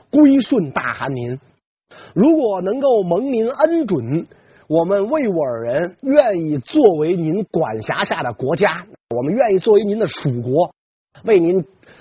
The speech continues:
这个征战疆场、出生入死。”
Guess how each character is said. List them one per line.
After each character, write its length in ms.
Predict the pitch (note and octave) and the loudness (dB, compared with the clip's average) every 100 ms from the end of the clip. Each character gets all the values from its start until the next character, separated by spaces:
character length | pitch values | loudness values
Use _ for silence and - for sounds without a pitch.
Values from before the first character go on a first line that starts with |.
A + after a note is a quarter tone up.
| _ - | _ 2
这 80 | |
个 80 | D3+ | 2
征 280 | - D#4 C#4+ | 4 2 2
战 220 | C4 F3+ | 0 -2
疆 240 | D3 G#3+ G3+ | 2 2 2
场、 380 | - - B2 A2+ | -4 -8 -8 -8
出 300 | - C4+ B3+ | -2 0 2
生 180 | A#3 | 0
入 220 | A3 G#3+ B2+ | 0 -4 -6
死。” 180 | - | -10